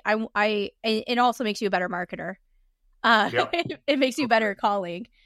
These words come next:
Speaker 1: where you, you
Speaker 2: Yeah.
Speaker 1: understand what their job really is.
Speaker 2: Yeah, yeah.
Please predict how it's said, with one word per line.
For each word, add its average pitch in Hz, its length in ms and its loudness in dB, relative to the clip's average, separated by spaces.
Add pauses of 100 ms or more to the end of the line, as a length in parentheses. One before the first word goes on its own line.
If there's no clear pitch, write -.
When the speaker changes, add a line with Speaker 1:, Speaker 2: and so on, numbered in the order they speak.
(140)
Speaker 1:
where 240 220 0
you, 240 320 -4 (160)
you 262 160 0
Speaker 2:
Yeah. 254 40 6
Speaker 1:
understand 254 460 2
what 208 140 2
their 190 120 0
job 170 280 -6
really - 260 -8
is. - 360 -10 (760)
Speaker 2:
Yeah, 104 220 -2 (220)
yeah. 101 280 -4